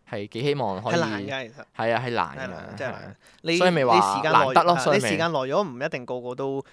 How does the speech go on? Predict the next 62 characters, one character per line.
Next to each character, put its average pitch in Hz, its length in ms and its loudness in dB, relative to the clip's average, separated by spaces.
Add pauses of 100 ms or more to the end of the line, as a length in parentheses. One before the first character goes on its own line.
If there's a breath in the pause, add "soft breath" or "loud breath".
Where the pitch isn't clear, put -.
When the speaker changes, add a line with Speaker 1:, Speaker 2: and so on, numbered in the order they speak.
(220 soft breath)
Speaker 2:
可 156 100 0
以 143 60 0
hold 143 260 -2
到 123 60 -10
嗰 123 140 -12
種 117 120 -16
感 110 160 -16
覺。 117 140 -18
Speaker 1:
係 - 20 -20 (240)
啊。 - 160 -14
Speaker 2:
即 - 60 6
係 208 100 4
大 165 100 2
家 196 80 6
好 208 140 8
快 196 140 6
就 139 80 0
忘 113 260 -8
記 131 80 -6
咗。 156 40 2
Speaker 1:
好 170 60 4 (100)
快 156 80 8
就 123 280 4
麻 110 260 -2
木 117 100 -6
咗 107 360 -6
啦。 98 260 -8
Speaker 2:
啱 143 180 -4
啊， 123 100 -4
你 156 80 -2
會 175 120 0
俾 175 180 0
好 170 60 -2
多 180 120 0
嘢 156 80 -2
摧 160 220 -4
殘， - 20 -10
Speaker 1:
係 - 100 -12
啊。 127 60 -8
Speaker 2:
因 226 180 4
為 160 80 0
你 151 140 -4
講 143 200 -6
真， 175 420 -2
嗱， - 20 -10
好 123 140 -4
老 151 80 0
實 120 160 -10
講， 90 180 -18 (300 soft breath)
你 156 640 -4 (340 soft breath)
去 156 340 2
做 143 260 -4
一 180 40 -10
件 139 160 -8
充 170 200 -4
滿 123 120 -6
熱 104 120 -12
誠 98 200 -14
嘅 107 80 -14
事 - 180 -16
情 - 200 -18
呢， 104 180 -16